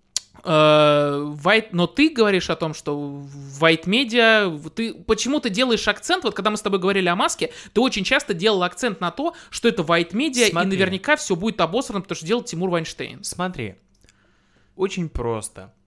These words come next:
Speaker 2: Ты начал мне говорить, что это будет хорошо, потому что это делает White Media,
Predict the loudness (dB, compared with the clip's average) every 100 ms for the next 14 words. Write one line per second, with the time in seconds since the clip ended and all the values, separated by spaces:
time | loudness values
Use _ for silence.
0 | _ -4 -2 -4 -8 -8 -6 -6 -8 -6
1 | -4 -2 -4 -6 -6 -4 -4 -4 -4 -6
2 | -8 -4 -4 -4 -6 -6 -6 -6 -6 -6
3 | -6 -4 -6 -2 -2 -2 -2 -4 -4 -8
4 | -10 -6 -4 -4